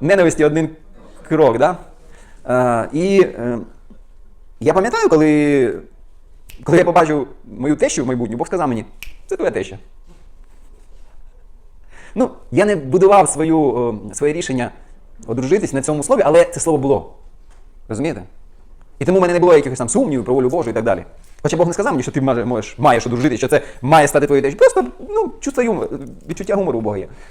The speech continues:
Потім я розказував теж колись історію, коли ми ще тільки... Приїхали з дружиною сюди, нам дали гроші, ми купили собі машину, автомобіль. Тоді це, ну, для нас це було круто.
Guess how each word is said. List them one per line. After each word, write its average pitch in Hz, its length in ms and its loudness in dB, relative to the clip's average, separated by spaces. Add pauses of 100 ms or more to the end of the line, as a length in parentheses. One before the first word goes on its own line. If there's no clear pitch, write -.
(280)
Потім 220 220 2
я 220 80 6
розказував 190 340 2
теж 196 160 0
колись 175 200 0
історію, 165 260 2
коли 156 240 2 (300)
ми 156 160 -6
ще 151 100 -4
тільки... 135 260 -4 (540)
Приїхали 131 320 -2
з - 20 -4
дружиною 120 300 -4
сюди, 143 220 -4
нам 123 160 -4
дали 120 160 -2
гроші, 127 260 -4
ми 113 60 -8
купили 123 220 -8
собі 120 160 -10
машину, 123 340 -10 (220)
автомобіль. 123 540 -4 (280)
Тоді 117 160 -6
це, 110 120 -8 (160)
ну, 107 120 -10
для 101 80 -8
нас 104 160 -8
це 104 60 -10
було 101 140 -8
круто. 127 500 -2